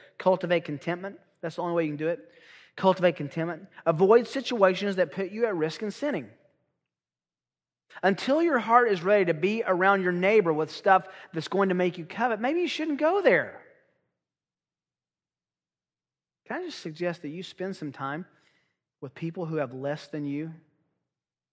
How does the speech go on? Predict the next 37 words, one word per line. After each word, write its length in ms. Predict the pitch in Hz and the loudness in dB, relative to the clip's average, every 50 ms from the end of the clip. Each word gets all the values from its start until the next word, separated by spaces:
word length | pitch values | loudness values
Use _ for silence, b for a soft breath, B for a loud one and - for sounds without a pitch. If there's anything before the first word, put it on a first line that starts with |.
| _ _ _ _ _ _ _ - | _ _ _ _ _ _ _ -14
It 80 | 160 160 | -8 -6
doesn't 240 | 175 190 196 202 | -4 -4 -4 -4
have 120 | 208 190 165 | -6 -6 -6
to 60 | 170 | -6
be 120 | 165 175 | -6 -6
in 80 | 170 160 | -4 -4
Overland 320 | 156 160 165 175 170 165 | -4 -6 -6 -6 -8 -8
Park 260 | - 165 165 165 165 165 | -4 -4 -4 -4 -4 -6
or 60 | 147 | -14
Prairie 320 | - - 151 156 165 160 | -14 -10 -6 -6 -6 -6
Village 380 | 147 151 147 151 151 156 143 151 | -6 -6 -6 -6 -6 -6 -6 -8
or 320 | 143 139 131 127 127 123 b b b b b b - | -8 -8 -8 -10 -14 -16 b b b b b b -10
Lenexa 640 | 147 147 147 151 147 139 - - 170 160 156 147 120 | -8 -6 -6 -6 -6 -8 -10 -10 -8 -8 -6 -6 -8
or 120 | 127 131 | -8 -8
Olathe. 420 | 135 131 131 139 147 151 147 - 151 | -8 -8 -6 -4 -4 -4 -6 -6 -8
It, 500 | 143 131 - - 143 151 151 151 _ _ _ _ _ _ _ _ _ _ _ _ _ _ _ _ _ _ - | -8 -8 -10 -10 -10 -10 -10 -12 _ _ _ _ _ _ _ _ _ _ _ _ _ _ _ _ _ _ -6
it 180 | 170 202 220 | -4 -4 -2
would 160 | 220 208 185 170 | -2 -4 -4 -4
be 160 | 180 175 170 | -4 -4 -4
good 340 | 147 131 147 165 170 156 - | -4 -6 -4 -2 -2 -2 -4
for 120 | 156 131 | -6 -8
all 260 | - 147 143 151 151 | -4 -4 -4 -4 -4
of 100 | 143 127 | -6 -6
you 140 | 131 131 127 | -8 -8 -10
to 60 | 120 | -8
take 180 | - 156 143 - | -8 -8 -8 -8
a 60 | 131 | -10
good, 280 | 113 - - 165 165 160 | -12 -8 -8 -8 -8 -8
solid 320 | - - 160 151 147 135 | -8 -6 -4 -4 -4 -4
missions 380 | 135 147 151 151 - 151 135 127 | -4 -6 -8 -8 -10 -12 -12 -12
trip 220 | - - 127 - | -12 -14 -14 -14
to 80 | - 117 | -14 -14
South 260 | - - 127 120 117 | -10 -8 -8 -8 -8
Africa 460 | 127 123 117 - 117 - - 110 104 _ _ _ _ _ _ _ _ _ _ _ _ _ _ _ _ _ _ _ | -10 -12 -12 -14 -18 -20 -20 -20 -20 _ _ _ _ _ _ _ _ _ _ _ _ _ _ _ _ _ _ _
or 80 | - 127 | -14 -12
to 60 | 123 | -12
Russia. 500 | 113 104 110 120 131 - - - - | -12 -12 -12 -12 -12 -12 -12 -14 -14